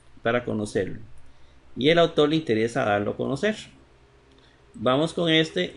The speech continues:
el número diecinueve. De la combinación de la vocal temática y las terminaciones personales resultan las siguientes. O, yo,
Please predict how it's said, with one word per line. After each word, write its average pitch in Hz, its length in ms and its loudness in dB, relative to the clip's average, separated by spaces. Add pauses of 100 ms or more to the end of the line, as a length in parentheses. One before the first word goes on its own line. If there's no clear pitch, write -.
el 113 80 0
número 139 360 2
diecinueve. 117 800 -2 (2000)
De 160 200 4
la 202 140 6
combinación 175 640 4
de 254 60 6
la 247 100 6
vocal 190 420 4
temática 160 800 2 (720)
y 135 120 0
las 151 180 4
terminaciones 143 640 4
personales 165 640 2
resultan 139 460 2
las 127 120 2
siguientes. 110 720 -4 (120)
O, 208 440 6 (200)
yo, 107 520 0